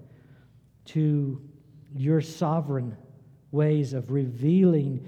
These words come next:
yourself to us and walk by faith and not by sight.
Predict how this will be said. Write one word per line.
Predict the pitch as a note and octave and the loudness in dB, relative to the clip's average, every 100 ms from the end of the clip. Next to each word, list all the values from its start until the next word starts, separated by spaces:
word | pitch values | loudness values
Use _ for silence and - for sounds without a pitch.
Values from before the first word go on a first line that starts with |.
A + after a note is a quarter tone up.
| - - | -16 -10
yourself | C#3+ C#3 - - D#3 C#3+ C3 - - | -2 -2 -4 -6 -4 -4 -6 -12 -10
to | C#3 C3 | -8 -6
us | C3+ B2+ A#2 - - - - - _ - _ _ _ _ - _ _ _ _ _ _ _ _ _ - | -4 -4 -6 -14 -20 -20 -20 -20 _ -20 _ _ _ _ -20 _ _ _ _ _ _ _ _ _ -10
and | B2+ B2+ | -6 -4
walk | C#3 B2+ - | -4 -4 -6
by | B2 | -8
faith | - D3+ A#2+ G#2 - - - - - - _ _ _ _ _ _ _ _ _ | -6 -6 -6 -6 -12 -20 -20 -20 -20 -20 _ _ _ _ _ _ _ _ _
and | C3 A#2+ | -8 -6
not | B2+ B2+ | -6 -6
by | A#2+ | -10
sight. | A2 - A#2 G#2 G2 - | -10 -10 -10 -10 -12 -18